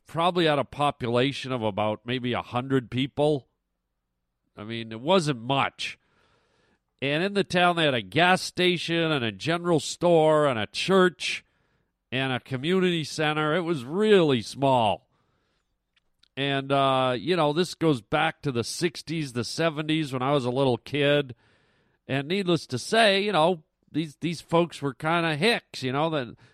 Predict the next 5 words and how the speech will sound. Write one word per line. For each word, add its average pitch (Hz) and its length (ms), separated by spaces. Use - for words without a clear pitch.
good, 160 340
solid, 165 800
salt-of-the-earth 160 880
folks. 180 540
But, 135 340